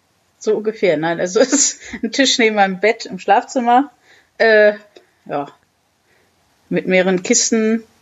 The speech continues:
mit, äh, Stoffen und mit, äh, ganz viel Playmobil-Zeug,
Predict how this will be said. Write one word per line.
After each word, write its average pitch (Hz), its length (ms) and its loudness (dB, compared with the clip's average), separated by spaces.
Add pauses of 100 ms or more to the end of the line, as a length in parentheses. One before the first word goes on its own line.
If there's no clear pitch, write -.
mit, - 300 -6
äh, 156 380 2 (540)
Stoffen 208 600 -2
und - 280 -4
mit, - 400 -4
äh, 151 300 2 (540)
ganz 196 260 0
viel 196 100 -6
Playmobil-Zeug, 180 1040 0